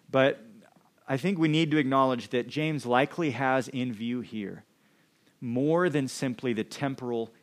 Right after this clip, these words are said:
healing of the body. I think that James has in view,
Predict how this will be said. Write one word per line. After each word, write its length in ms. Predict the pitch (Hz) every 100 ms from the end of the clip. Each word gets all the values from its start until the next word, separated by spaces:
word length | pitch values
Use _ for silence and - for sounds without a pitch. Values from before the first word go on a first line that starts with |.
| _
healing 580 | - 127 120 104 95 95 _ _ _
of 160 | 104 90
the 60 | 90
body. 460 | 95 92 92 95 _ _ _ _ _ _ _ _ _ _ _
I 120 | 123
think 240 | 120 156 117
that 100 | 117
James 340 | 123 135 139
has 260 | 131 117 110
in 180 | 113 104
view, 320 | 113 104